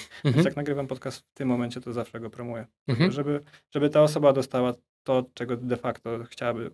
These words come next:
Speaker 1: co, co, co chciałaby dostać. Czyli jeśli daje jakiś wywiad, czy opowiada o czymś, no to żeby jednak ludzie, jeśli ludzie to zobaczyli.
Speaker 2: No.
Speaker 1: Także w ten sposób do tego podchodzę. A później
Speaker 2: No, spoko.
Speaker 1: liczę na to, że nie będę musiał tego promować później.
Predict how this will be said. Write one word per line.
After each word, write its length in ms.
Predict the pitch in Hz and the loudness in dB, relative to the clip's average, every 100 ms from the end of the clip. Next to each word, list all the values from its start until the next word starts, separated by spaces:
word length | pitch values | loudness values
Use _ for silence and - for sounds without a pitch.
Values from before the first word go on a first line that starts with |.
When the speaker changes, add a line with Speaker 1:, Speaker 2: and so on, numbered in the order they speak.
| _ | _
Speaker 1:
co, 120 | - | -16
co, 120 | - 127 - | -10 -10 -10
co 100 | - | -12
chciałaby 300 | 135 120 113 | -6 -4 -4
dostać. 260 | 110 - - | -8 -12 -16
Czyli 160 | - | -12
jeśli 220 | 131 - 131 | -10 -10 -6
daje 180 | 127 | -4
jakiś 220 | 123 - 120 | -4 -6 -10
wywiad, 360 | 120 117 110 | -6 -6 -8
czy 320 | - 107 110 113 - | -12 -10 -10 -12 -16
opowiada 420 | 123 123 117 113 | -12 -6 -2 -2
o 60 | 113 | -4
czymś, 240 | 117 - | -8 -14
no 80 | 127 | -14
to 100 | 120 | -12
żeby 180 | 120 113 | -10 -10
jednak 260 | 117 117 | -10 -12
ludzie, 140 | 113 113 _ - 123 139 | -12 -14 _ -14 -12 -12
jeśli 200 | 135 120 | -12 -10
ludzie 160 | 123 120 | -10 -10
to 120 | - | -12
zobaczyli. 380 | 113 113 - 113 - _ _ - | -12 -12 -14 -16 -18 _ _ -4
Speaker 2:
No. 280 | 147 127 131 - | -2 -2 -6 -14
Speaker 1:
Także 180 | 127 127 | -12 -12
w 40 | |
ten 120 | - | -12
sposób 280 | 120 120 127 | -12 -12 -10
do 80 | 113 | -10
tego 200 | 117 123 | -10 -12
podchodzę. 380 | - - 113 - | -14 -14 -10 -8
A 80 | |
później 300 | - 170 233 | -6 0 2
Speaker 2:
No, 60 | 254 | 2
spoko. 380 | 175 220 - 131 - | 0 -6 -8 -10 -4
Speaker 1:
liczę 300 | 139 185 185 | -2 0 0
na 120 | 170 | -2
to, 120 | 165 | -4
że 120 | 151 | -2
nie 80 | 156 | 0
będę 180 | 139 113 | 0 0
musiał 220 | 107 113 | -4 -8
tego 180 | 107 110 | -8 -8
promować 360 | 113 113 110 - | -8 -8 -8 -8
później. 340 | 117 120 | -8 -6